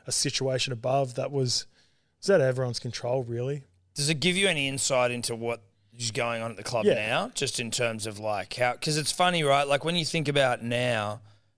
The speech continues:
Speaker 2: from my understanding, like, the players at Manly currently were, like, keen on Des to stay, at least the bigger dogs, again, from, like, the shit that we'd heard.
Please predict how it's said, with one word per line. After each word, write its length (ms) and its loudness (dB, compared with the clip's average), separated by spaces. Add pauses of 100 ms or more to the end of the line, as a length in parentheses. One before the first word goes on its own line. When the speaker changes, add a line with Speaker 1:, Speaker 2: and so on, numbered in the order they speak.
Speaker 2:
from 200 -2
my 280 4
understanding, 960 -4 (720)
like, 280 -4
the 80 -10
players 460 -2 (1040)
at 160 -6
Manly 240 -2
currently 380 -2
were, 80 -4
like, 220 -4
keen 260 -4
on 120 -8
Des 180 -4
to 140 -4
stay, 360 -2
at 100 -8
least 200 0
the 60 -8
bigger 280 -4
dogs, 480 -6
again, 360 -4
from, 220 -10
like, 260 -16
the 100 -14
shit 240 -8
that 80 -12
we'd 200 -10
heard. 300 -10